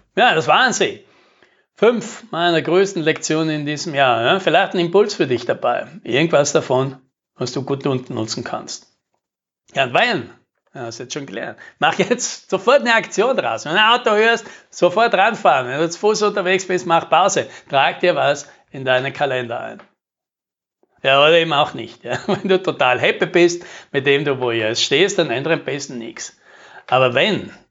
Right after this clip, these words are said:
du so eine Person wärst, dann würdest du diesen Podcast vermutlich nicht hören. Ja, zwei Ankündigungen noch. Wenn solche Impulse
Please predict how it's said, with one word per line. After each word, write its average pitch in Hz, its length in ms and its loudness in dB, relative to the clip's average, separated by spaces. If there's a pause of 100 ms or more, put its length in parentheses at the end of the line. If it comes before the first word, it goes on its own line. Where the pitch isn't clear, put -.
(140)
du 120 100 -8
so 127 240 2
eine 120 180 2
Person 127 480 -4
wärst, 113 480 -8 (760)
dann 113 120 -6
würdest 120 320 2
du 123 60 0
diesen 156 460 2
Podcast - 720 -4 (500)
vermutlich 123 520 2
nicht 120 240 -4
hören. 120 260 -4 (2000)
Ja, 202 180 2 (240)
zwei 220 240 2
Ankündigungen 180 720 2
noch. - 260 -10 (1400)
Wenn 214 400 2
solche 247 420 4
Impulse 208 540 0